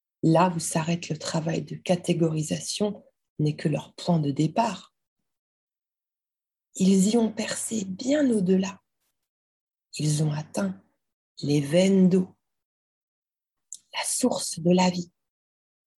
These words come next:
Cependant, ces puits ne se communiquent pas entre eux, bien que ce soit la même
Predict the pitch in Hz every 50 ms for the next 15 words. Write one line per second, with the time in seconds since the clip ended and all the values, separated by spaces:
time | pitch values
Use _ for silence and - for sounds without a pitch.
0 | _ _ _ _ _ _ _ _ _ _ _ _ _ _ _ _ _ _ _ _
1 | _ _ _ _ _ - - - - - - 135 139 151 156 214 240 247 247 -
2 | - _ _ _ _ _ _ _ _ _ _ _ _ _ _ _ _ _ _ _
3 | _ _ _ - - - - - - - - - - 226 220 185 156 147 - -
4 | 165 - - - 196 202 220 226 233 226 220 214 - - - - - 220 233 233
5 | 202 185 180 - - - - 170 165 - _ _ _ _ _ _ _ _ _ _
6 | _ _ _ _ _ _ _ _ _ _ _ _ _ _ _ _ _ _ _ _
7 | - - - 294 302 294 - 185 170 - - - - - - 254 247 214 170 156
8 | 147 139 139 147 180 196 202 196 -